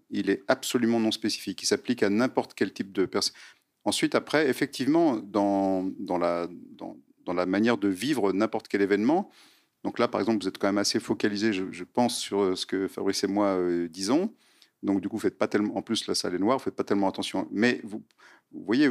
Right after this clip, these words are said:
dans, si vous allez vous promener dans la rue, vous pouvez être, euh, complètement perdu dans vos pensées, ou au contraire attentif, euh, au feu qui vient de passer au vert ou au rouge. Euh, et, et vous allez avoir de, di-, divers degrés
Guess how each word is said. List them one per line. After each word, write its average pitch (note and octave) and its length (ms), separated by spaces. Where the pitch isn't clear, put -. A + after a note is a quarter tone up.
dans, G#2+ 280
si - 180
vous G2+ 200
allez G#2 140
vous F#2+ 80
promener G2 280
dans F#2 100
la F#2+ 100
rue, D3 160
vous B2+ 60
pouvez G#2 280
être, A2 240
euh, F2 420
complètement - 360
perdu F2+ 240
dans E2+ 100
vos F2 100
pensées, C#3+ 360
ou C3 80
au G#2 40
contraire G2+ 300
attentif, G2 640
euh, E2 300
au E2 180
feu G2 280
qui - 140
vient E2+ 180
de E2 60
passer - 260
au E2+ 80
vert E2+ 180
ou E2+ 100
au E2+ 40
rouge. C#3 340
Euh, G2 100
et, G2+ 340
et G2+ 40
vous G2 160
allez A2 120
avoir A#2 260
de, G#2+ 200
di-, G2 360
divers A#2 300
degrés B2 540